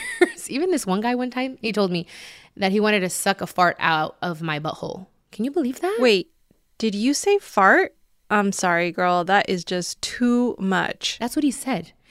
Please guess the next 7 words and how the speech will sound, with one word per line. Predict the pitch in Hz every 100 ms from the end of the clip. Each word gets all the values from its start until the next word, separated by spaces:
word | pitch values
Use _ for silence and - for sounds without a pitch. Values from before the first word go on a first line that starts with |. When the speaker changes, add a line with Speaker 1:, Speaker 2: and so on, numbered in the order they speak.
| - - - - -
Speaker 1:
Anyways, | 294 381 285 165 165 165 - - - - -
but | 214 247 247 233 -
<laughs> | 285 - - - - - - - - - -
I | 262
am | 320 339
not | 285 277 330
single. | - 247 220 190 180 202